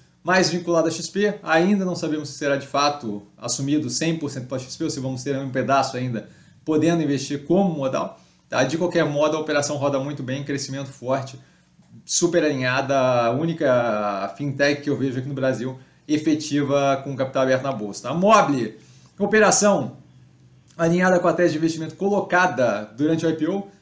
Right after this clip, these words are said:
tá? Basicamente a operação se fazendo o que se dispôs a fazer, ampliando o fee, então agora mais estacionado, mas isso tudo explicado na análise, tá? O resultado logístico ali de redução do custo logístico e aumento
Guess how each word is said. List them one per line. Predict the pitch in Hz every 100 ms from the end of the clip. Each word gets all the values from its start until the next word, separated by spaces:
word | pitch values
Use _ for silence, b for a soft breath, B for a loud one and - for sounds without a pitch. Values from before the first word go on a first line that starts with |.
| B -
tá? | 131
Basicamente | 131 160 160 151 147 143
a |
operação | 143 131 143 127
se | - -
fazendo | 143 135 156 190 156
o |
que | -
se | -
dispôs | 120 - 131 123
a |
fazer, | 147 156 160
ampliando | 180 - 151 160 160
o |
fee, | 135 160 175
então | 151 156 B B B B
agora | 123 110 147 156 127
mais | 123 120
estacionado, | - 127 139 151
mas | 147 135
isso | 127
tudo | 160
explicado | 151 147 139 127
na | 139
análise, | 151 139 156 151 B B B
tá? | - 127
O | 143
resultado | 170 - 175 170
logístico | 160 143 139 165 - 143
ali | 135
de | 120 123 120
redução | 117 156 147 139 165
do | 147
custo | 143 143
logístico | 123 135 127 -
e |
aumento | 131 127 156 151 - 98